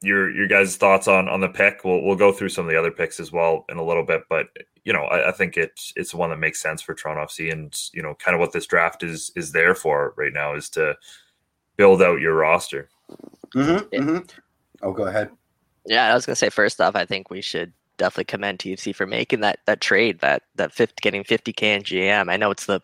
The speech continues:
Speaker 3: minimum amount that T F C could acquire, but with this team's tight up against the salary budget, so any little bit there sort of helps. And if you take into account New York City F C,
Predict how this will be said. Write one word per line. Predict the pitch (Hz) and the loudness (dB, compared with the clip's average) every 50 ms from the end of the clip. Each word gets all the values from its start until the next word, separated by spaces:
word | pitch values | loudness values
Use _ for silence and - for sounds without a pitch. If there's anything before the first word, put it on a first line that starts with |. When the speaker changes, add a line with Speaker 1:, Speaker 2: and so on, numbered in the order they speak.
| - - | -6 -8
Speaker 3:
minimum | - 104 104 101 101 87 82 82 | -6 -4 -4 -2 -2 -4 -4 -6
amount | 78 87 95 98 92 82 _ | -6 -2 -2 -2 -2 0 _
that | - - 73 - - - - - - - - - - | 2 2 2 2 -2 -6 -14 -18 -18 -20 -18 -8 0
T | - 151 120 | 4 4 4
F | 101 | 4
C | - - 113 | 4 2 0
could | - - - 135 117 | 2 2 2 2 2
acquire, | 110 - - 95 85 107 120 117 95 | 2 2 2 4 4 6 6 4 4
but | 95 - 92 90 - - | 4 4 2 2 2 0
with | 78 - | -4 -6
this | - - - | -6 -4 -2
team's | - 131 113 92 - - - - _ | -2 -4 -4 -4 -6 -8 -8 -10 _
tight | - - 110 101 101 | -6 -4 -2 0 0
up | 95 - | 0 -2
against | - 92 - 92 92 - - | -2 -6 -6 -8 -10 -10 -12
the | 76 | -12
salary | - - - 73 78 104 110 104 | -6 0 2 2 2 2 0 -2
budget, | 101 - 82 82 71 - - - - - - - - - - - | -2 0 0 -2 -2 -2 -6 -10 -10 -10 -14 -20 -20 -20 -14 -10
so | - - 135 110 101 | -2 2 4 4 6
any | 92 80 104 110 113 110 | 4 4 2 2 0 -2
little | 107 110 107 104 104 104 | 0 0 2 2 2 0
bit | 90 - 95 92 - | 0 0 0 0 0
there | - 101 98 92 | 0 0 2 0
sort | 90 - - - 90 95 | 0 0 0 0 0 -2
of | 95 | -4
helps. | - - 101 120 123 - - - | -4 0 2 2 2 2 0 0
And | 107 113 107 98 95 - - | 2 2 2 0 -4 -8 -12
if | 73 - | -8 -8
you | - 107 | -6 -6
take | - - - 107 - 113 | -6 -4 -4 -4 -4 -4
into | 90 - 113 | -4 -4 -4
account | 95 - - 123 110 107 101 - _ _ | -4 -2 -2 0 0 0 -2 -4 _ _
New | - 117 117 | -12 -8 -6
York | 107 104 - | -4 -4 -4
City | - - 117 104 104 | -2 0 0 2 2
F | 101 92 | 2 0
C, | - - - 120 113 104 104 98 98 | 0 -2 0 0 0 2 0 -2 -4